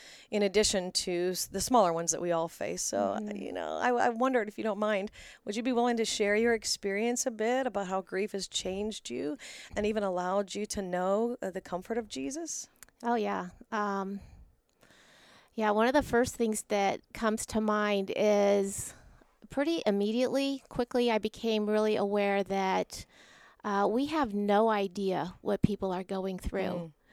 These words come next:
Speaker 2: I remember I wanted to wear a sign for a long time
Speaker 1: Mm.
Speaker 2: that said, "My child died." And so I think that
Speaker 1: Hmm.
Speaker 2: my heart started to really soften toward people
Speaker 1: Yeah.
Speaker 2: in just a general way, in a general sense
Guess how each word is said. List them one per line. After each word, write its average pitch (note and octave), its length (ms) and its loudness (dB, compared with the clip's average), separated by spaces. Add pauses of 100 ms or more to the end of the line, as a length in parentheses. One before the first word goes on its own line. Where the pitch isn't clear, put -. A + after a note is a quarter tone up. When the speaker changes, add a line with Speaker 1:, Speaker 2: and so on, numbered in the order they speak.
(340)
Speaker 2:
I G#3+ 60 4
remember C4 800 6
I G#3+ 100 2
wanted A3 360 4
to A3+ 120 2
wear G3+ 240 0
a F3 80 -2
sign F#3+ 480 -2
for F#3 180 -6
a G3 100 -2
long G#3+ 520 -2
time F#3+ 440 -6
Speaker 1:
Mm. E3+ 420 -6
Speaker 2:
that G#3 180 2
said, G3 480 0 (140)
"My G#3 300 0
child F#3+ 440 -4
died." - 360 -6 (1080)
And A#3 160 2
so C4 220 6
I A#3+ 120 4
think C4 420 0
that A3 420 2 (240)
Speaker 1:
Hmm. A#3 120 -2
Speaker 2:
my A3+ 200 4
heart A3 380 2
started G#3 320 0
to A3 100 6
really A3 240 4
soften A3+ 600 0
toward A3 380 -2
people B3 560 2 (240)
Speaker 1:
Yeah. A#3 100 6
Speaker 2:
in A3 160 6
just C#4+ 260 2
a D#4 60 4
general A3+ 540 4
way, G3 200 2
in F#3+ 80 -2
a F#3+ 120 2
general A3 420 2
sense G#3 560 -2